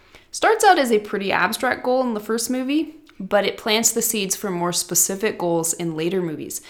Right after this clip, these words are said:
such as wanting to track down Yoda and convincing him to be his mentor.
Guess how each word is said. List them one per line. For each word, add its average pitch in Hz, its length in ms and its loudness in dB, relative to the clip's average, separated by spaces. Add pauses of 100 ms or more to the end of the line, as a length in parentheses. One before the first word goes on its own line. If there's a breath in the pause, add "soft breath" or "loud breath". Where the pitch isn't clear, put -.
(120 loud breath)
such 180 160 -2
as 175 100 -2
wanting 175 220 2
to 170 60 -2
track 170 320 -2
down 156 140 -2
Yoda 156 360 0
and 156 140 -6
convincing 151 480 -8
him 139 160 -8
to - 120 -16
be - 120 -10
his - 160 -6
mentor. - 360 -2